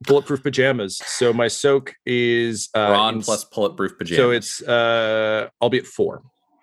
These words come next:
Speaker 2: Okay, so you will take, um, four, uh, points of damage that get through your soak from, uh, being damaged, 'cause it was actually
Speaker 1: Hey,
Speaker 2: eight.
Speaker 1: hey.
Speaker 2: Uh, and because of an unlucky roll on their part,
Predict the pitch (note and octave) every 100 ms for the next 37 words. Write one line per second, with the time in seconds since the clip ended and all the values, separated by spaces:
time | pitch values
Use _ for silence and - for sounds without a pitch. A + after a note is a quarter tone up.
0 | _ - _ _ - _ - A2+ A#2 D#2
1 | D2 C#3 B2 A2+ D#3 E3 F#3+ - C#3+ B2+
2 | B2+ - - A#2 A2+ G2+ - - _ F3
3 | A#3 D#3 E2 E2+ - _ _ _ _ -
4 | G2+ G2 - - B2 A2 - G2+ G#2 G2
5 | F#2 A2 - F#2+ - F#2+ - G#2 G2 F#2+
6 | - F#2+ - - G2+ F2 F2 E2+ - _
7 | F#2 F2 E2+ - - F#2+ D#2+ D#2+ F#2+ -
8 | F2 E2 F2 - - C3 F2+ F2 E2+ A2
9 | G#2 E2+ D#2+ _ _ - G#2 G2+ - -
10 | F#3+ G3+ A#2+ A2 A2 - A#2 - C3+ A#2+
11 | F#2+ - G#2+ G#2+ G#2+ C3 A3+ F#3 F3+ F#3
12 | C3+ A#2 E3 D#3 A#2+ A#2 A#2 F#3 - G2+
13 | G2 -